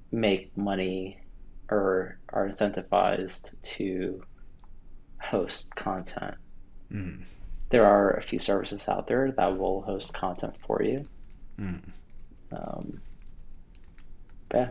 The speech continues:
Speaker 1: I'm not sure if there is any sort of, uh, incentive outside of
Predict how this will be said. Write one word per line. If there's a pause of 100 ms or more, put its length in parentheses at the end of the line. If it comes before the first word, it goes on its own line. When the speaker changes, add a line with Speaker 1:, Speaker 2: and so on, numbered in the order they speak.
Speaker 1:
I'm
not
sure
if
there
is
any
sort
of,
uh, (1500)
incentive (500)
outside
of